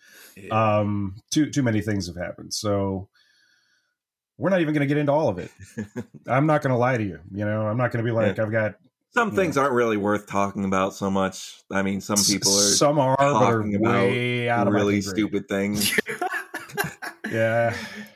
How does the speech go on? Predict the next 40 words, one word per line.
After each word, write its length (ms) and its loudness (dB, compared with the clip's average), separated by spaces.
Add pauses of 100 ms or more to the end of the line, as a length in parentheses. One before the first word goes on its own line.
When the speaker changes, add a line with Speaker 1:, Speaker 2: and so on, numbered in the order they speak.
(300)
Speaker 3:
Yeah, 220 -2
so 160 -2
assume 260 -2
if 100 -6
we 120 -4
don't 180 -2
talk 220 -6
about 200 -4
something, 580 -4
it 100 -4
just 180 -2
means 240 0
that's 180 -4
how 100 -6
much 200 -8
we 80 -8
fucking 460 -14
hate 260 -12
them. 100 -20 (280)
<laughs> 280 -8
Speaker 1:
Yeah, 160 -4 (140)
yeah. 160 -10 (300)
Speaker 2:
Or 520 2 (140)
it's 260 -12
just 200 -6
a 40 2
lot 280 2
more 180 2
reading 300 0
will 80 -6
be, 160 -8 (260)
gonna 160 -8
be 140 -8
involved, 500 -10
'cause, 160 -10
I 60 -8
mean, 160 -10
there 180 -6
is 160 -8
some 140 -16